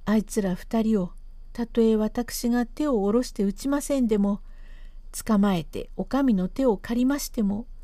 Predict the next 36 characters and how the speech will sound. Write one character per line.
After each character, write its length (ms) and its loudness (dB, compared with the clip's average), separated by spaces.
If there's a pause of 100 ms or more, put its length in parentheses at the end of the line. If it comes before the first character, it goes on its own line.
(420)
思 320 6
う 60 4
存 240 2
分 260 4
に 100 2
し 140 -2
ま 120 2
せ 200 -2
ん 80 2
で 100 2
は 260 -2 (120)
腹 320 -2
が 100 2
癒 200 2
え 20 0
ま 160 -2
せ 180 -6
ん 60 -6
か 180 -2
ら。 180 -4 (1500)
う 60 -2
ー 20 0
ん、 800 -2
よ 280 0
し、 260 -10 (720)
お 100 2
暇 380 2
を 80 2
願 220 2
っ 40 2
て 200 -4
や 160 4
ろ 280 4 (920)
う。 20 -14
あ 240 -4
あ、 20 -10